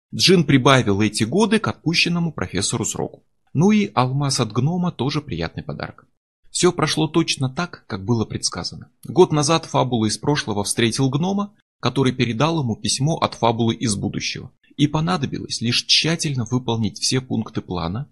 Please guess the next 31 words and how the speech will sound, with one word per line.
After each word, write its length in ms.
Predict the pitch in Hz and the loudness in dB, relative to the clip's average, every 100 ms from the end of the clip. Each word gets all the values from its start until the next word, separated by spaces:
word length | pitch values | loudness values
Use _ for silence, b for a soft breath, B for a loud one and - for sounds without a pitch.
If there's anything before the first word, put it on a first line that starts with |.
| _ | _
а 100 | - | -2
потом 360 | - 147 175 175 | 0 2 2 2
не 100 | 180 | 4
забыть 460 | 180 151 127 127 | 2 4 4 2
отослать 640 | - 107 123 - 127 107 | -2 -4 -2 -4 -2 -2
с 80 | - | -2
нарочным 500 | 110 107 107 - 127 | -2 -2 -4 -4 -4
гномом 420 | 131 196 208 202 - _ _ - | -2 0 0 0 -4 _ _ -4
письмо 400 | 139 - 160 123 | 0 2 2 2
с 100 | - | 2
этими 300 | 113 - 113 | 0 0 -2
инструкциями 600 | 123 - 175 - 90 87 | -2 -2 -4 -2 -4 -2
себе 320 | 85 98 107 | 0 0 0
в 100 | 101 | -4
прошлое. 440 | - 76 - - - _ _ - | -8 -10 -10 -16 -20 _ _ 0
Лишь 260 | 123 175 | 4 4
одно 320 | 165 147 175 156 | 2 0 0 0
существо 580 | 117 110 110 - 139 | -2 -2 -4 -2 -2
превосходило 640 | 143 110 98 - 104 131 117 | 0 -2 -2 -2 0 2 2
в 80 | - | 0
коварстве 500 | 92 104 104 - 92 | -6 -4 -6 -8 -8
джиннов. 560 | - 107 95 85 _ _ _ _ | -4 -4 -4 -6 _ _ _ _
Демон. 460 | - 110 90 80 - _ _ _ _ - | -2 0 0 -2 -10 _ _ _ _ 2
И 140 | 131 | 6
лишь 240 | 139 143 | 8 6
одно 320 | 131 123 151 131 | 4 2 4 4
существо 640 | 117 101 113 - 110 143 | 2 0 0 0 2 2
превосходило 680 | 143 101 98 - 92 113 110 | 4 0 0 0 2 6 4
в 60 | |
коварстве 520 | - 87 95 101 - 92 | 2 -2 0 -2 -4 -2
демона. 500 | 110 101 85 - | 2 2 2 -6